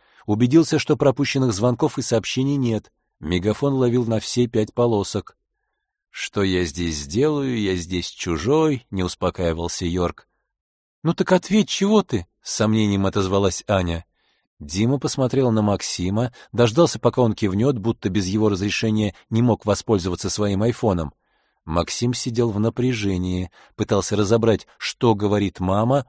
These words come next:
но слов совсем не было слышно. У Димы динамик всегда работал тихо. «Да, конечно, найдём».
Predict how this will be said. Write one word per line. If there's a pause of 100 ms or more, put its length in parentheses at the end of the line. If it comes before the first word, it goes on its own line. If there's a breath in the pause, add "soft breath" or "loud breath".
но
слов
совсем
не
было
слышно. (340 soft breath)
У
Димы
динамик
всегда
работал
тихо. (960)
«Да,
конечно,
найдём».